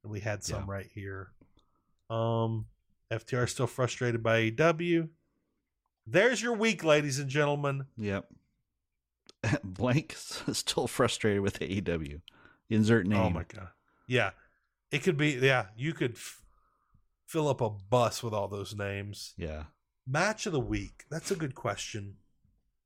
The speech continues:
Speaker 2: For me, it was
Speaker 1: You
Speaker 2: M J F
Speaker 1: know,
Speaker 2: Yuta.
Speaker 1: I think you're right, but I barely remember that match now.
Speaker 2: Hmm.
Speaker 1: So I'm gonna say M J F versus Yuta 'cause I think you're right. It was, I remember it was great.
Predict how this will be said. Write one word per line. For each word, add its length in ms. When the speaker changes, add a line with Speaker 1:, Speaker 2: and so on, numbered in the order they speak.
Speaker 2:
For 180
me, 140
it 40
was 100
Speaker 1:
You 60
Speaker 2:
M 40
J 40
F 40
Speaker 1:
know, 240
Speaker 2:
Yuta. 280
Speaker 1:
I 80
think 360
you're 140
right, 600
but 120
I 120
barely 400
remember 280
that 180
match 380
now. 360
Speaker 2:
Hmm. 200
Speaker 1:
So 320
I'm 140
gonna 120
say 500
M 120
J 200
F 160
versus 360
Yuta 300
'cause 120
I 60
think 340
you're 120
right. 360
It 60
was, 180
I 60
remember 340
it 80
was 120
great. 380